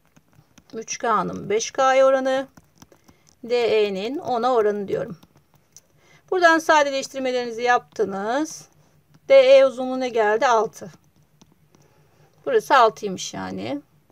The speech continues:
Bu buna eşit olduğu için bu da altı. Tamamı on beşti. Buraya ne geldi o zaman? Dokuz. Evet, biraz daha uzunluk bilgisi buldum. Bunları da yerleştirelim.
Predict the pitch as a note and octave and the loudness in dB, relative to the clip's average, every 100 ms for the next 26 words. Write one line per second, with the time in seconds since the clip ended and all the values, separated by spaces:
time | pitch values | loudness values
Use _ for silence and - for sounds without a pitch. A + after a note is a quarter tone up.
0 | _ _ - D4+ D4+ D4+ D4 D4 C#4 C#4+ | _ _ -10 -4 -2 -2 -2 -4 -4 -4
1 | C#4 B3+ G3 F#3 F3+ - G#3 B3 F4 - | -2 2 4 4 0 -2 0 0 -2 -2
2 | D4+ D4 C#4 C#4 C4+ A3+ A3 - A#3+ B3+ | 2 4 4 4 2 2 0 -2 -6 -2
3 | B3+ C4 A#3+ G#3 G#3 A3 G#3+ A3 D4 E4+ | -2 -2 0 0 0 -2 -2 -2 -2 0
4 | B3+ - - - - _ _ _ _ - | -2 -2 -6 -20 -20 _ _ _ _ -4
5 | E4+ C#4 D4+ D#4 D4+ C#4 C4+ A3+ A3 G#3+ | 0 0 2 4 4 4 2 2 -4 -8
6 | - G#3+ G3 D#3+ G3+ G3+ A3+ D#4+ C#4+ C#4+ | -8 -10 -10 -10 -2 -2 0 -2 0 2
7 | B3+ A#3 G#3 F#3+ G3 - G#3 G3 A#3 E4 | 4 4 4 2 -2 -4 -4 -4 -2 -4